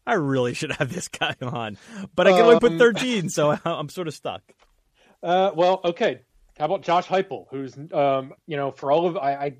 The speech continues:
Speaker 2: didn't include him 'cause I included another Oklahoma player on my list, and I didn't wanna overlap too much. But,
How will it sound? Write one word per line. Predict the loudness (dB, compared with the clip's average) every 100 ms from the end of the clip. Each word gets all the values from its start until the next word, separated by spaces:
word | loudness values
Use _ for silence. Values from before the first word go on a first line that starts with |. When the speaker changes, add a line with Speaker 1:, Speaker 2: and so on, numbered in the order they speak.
| _ -6
Speaker 2:
didn't | -6
include | 0 0 0
him |
'cause | -2 -6
I |
included | -6 -4 -4
another | -4 -4 -2
Oklahoma | -6 -8 -12 -8
player | -6 -6
on | -8
my | -10
list, | -12 -16 -14 -8
and | -4
I | -4
didn't | -4 -6 -4 -2
wanna | -2 0
overlap | 0 0 2 2 0
too | -6
much. | -12 -14 -18 -20 _ -20 _ _
But, | -2 -2 -2